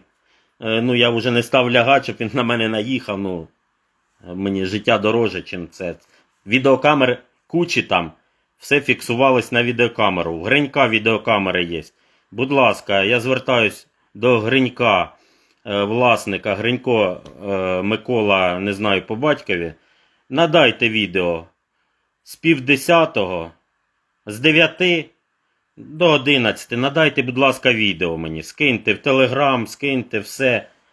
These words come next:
До поліції я заявив поліцію. Два рази я зв-, дзвонив, що мусора погнались з мигалками, як завжди. А мусора погнались, Лобановський по-любому позвонив: «Ребята, ви відставайте,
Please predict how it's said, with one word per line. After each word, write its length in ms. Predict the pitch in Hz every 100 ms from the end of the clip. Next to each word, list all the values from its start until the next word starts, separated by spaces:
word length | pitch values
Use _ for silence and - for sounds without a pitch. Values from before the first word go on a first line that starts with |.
| _ _ -
До 220 | 104 131
поліції 500 | 160 156 160 - 135
я 100 | 135
заявив 460 | 127 131 123 135 117
поліцію. 840 | - 131 127 120 - - 104 98
Два 240 | 92 117 135
рази 320 | 131 113 117
я 100 | 113
зв-, 340 | 113 120 120
дзвонив, 400 | 104 110 120 120
що 260 | - 110 - _ _ _ _ -
мусора 380 | 131 147 151
погнались 560 | 143 131 139 143 131 -
з 40 |
мигалками, 840 | 127 123 131 123 101 95 90 80 78 _ _ _ _
як 180 | 110 117
завжди. 580 | 113 135 120 117 120 101
А 80 | 120
мусора 380 | 151 135 147 143
погнались, 600 | 139 127 156 139 110 - -
Лобановський 540 | 113 127 143 147 - 131
по-любому 420 | 139 139 143 135
позвонив: 400 | 131 131 139 127
«Ребята, 420 | 131 143 143 131
ви 140 | 123
відставайте, 760 | 135 - 131 127 143 123 - 90